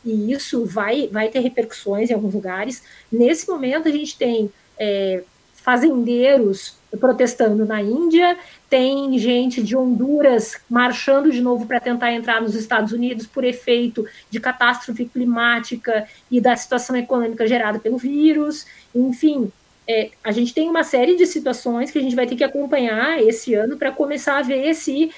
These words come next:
é, desenho se formar. Mas eu concordo com a Tatiana que, sim, uma figura, é, como, como o Tru-, o outro Trump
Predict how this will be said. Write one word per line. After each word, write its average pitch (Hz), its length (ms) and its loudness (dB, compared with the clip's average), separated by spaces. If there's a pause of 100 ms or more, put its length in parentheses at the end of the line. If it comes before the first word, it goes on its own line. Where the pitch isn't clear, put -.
(480)
é, 247 160 2
desenho 277 880 4
se - 220 -2
formar. 320 400 0
Mas 208 120 -2
eu 220 80 0
concordo 247 440 0
com 294 60 -2
a 277 40 0
Tatiana 254 480 -2
que, 254 320 -4 (160)
sim, 294 300 2
uma 240 160 0
figura, 277 420 -2 (180)
é, 240 280 0
como, 277 400 4 (200)
como 269 180 2
o 359 40 4
Tru-, 269 320 0
o 220 60 -2
outro 277 340 0
Trump 226 400 2